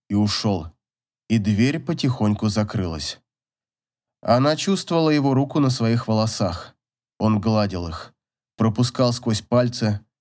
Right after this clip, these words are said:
а потом придвинулся ближе. Её сердце бухало так, что слышно было, наверное, соседям из всех прилегающих квартир. Но Максим ничего не замечал,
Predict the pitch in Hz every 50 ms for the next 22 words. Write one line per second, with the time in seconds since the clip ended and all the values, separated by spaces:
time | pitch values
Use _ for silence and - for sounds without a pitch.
0 | _ _ _ _ _ _ _ - 110 113 113 - 117 117 120 151 151 156 151 131
1 | 131 113 98 98 110 110 110 110 107 - - 104 92 101 98 90 85 80 78 76
2 | 82 85 - _ _ _ _ _ _ _ _ _ _ _ _ _ _ _ _ _
3 | _ - - 101 113 120 127 131 131 131 131 147 143 135 123 - - 127 113 113
4 | 127 120 120 - 117 110 110 104 - 143 139 131 123 - - - 117 113 - -
5 | 127 135 131 127 - 131 123 107 123 120 117 117 113 110 104 107 113 113 113 113
6 | 113 110 107 104 - _ _ _ - - - 120 110 107 - 127 123 117 120 120
7 | 117 110 104 - - - 127 131 131 123 127 - 139 131 123 120 110 95 104 107
8 | 107 107 - - 110 - - 107 104 104 - - 98 92 92 90 - _ _ _
9 | _ _ _ _ _ _ _ _ _ _ _ - - 104 127 143 160 165 165 -
10 | - - 196 185 185 180 165 - - 160 156 156 151 139 131 147 143 135 131 -
11 | 156 147 135 110 80 - -